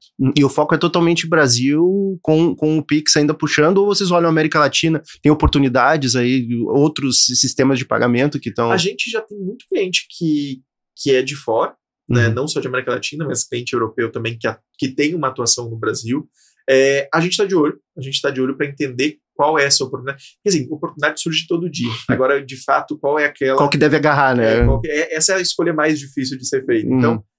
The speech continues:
Speaker 2: a gente tá, tá fazendo ali um, um, um tete a tete com os clientes, tá juntando eles numa sala,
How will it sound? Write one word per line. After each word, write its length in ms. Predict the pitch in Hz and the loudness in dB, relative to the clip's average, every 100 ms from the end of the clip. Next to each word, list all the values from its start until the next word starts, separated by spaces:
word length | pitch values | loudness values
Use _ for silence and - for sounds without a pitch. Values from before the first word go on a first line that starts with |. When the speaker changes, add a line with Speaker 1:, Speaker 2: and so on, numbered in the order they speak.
| _ - | _ -2
Speaker 2:
a 100 | 143 | 0
gente 300 | 160 175 - | 0 -2 0
tá, 360 | 170 165 180 - _ - | 2 2 -2 -8 _ -4
tá 80 | |
fazendo 340 | 170 175 170 170 | -2 -2 -2 -2
ali 220 | 156 156 | -2 -2
um, 160 | 156 160 143 139 _ 139 - - | -4 -10 -18 -20 _ -20 -20 -14
um, 460 | 139 135 135 135 | -8 -8 -8 -8
um 60 | 131 | -2
tete 240 | 135 135 | 0 0
a 40 | 139 | 0
tete 220 | 131 - | -4 -4
com 60 | 131 | -8
os 60 | |
clientes, 420 | - 151 139 120 | -2 0 0 -2
tá 140 | - 135 | -2 -2
juntando 460 | 135 131 139 131 | -4 -2 0 2
eles 180 | 131 123 | -2 -2
numa 140 | 123 123 | -2 0
sala, 420 | 139 131 127 | 2 0 0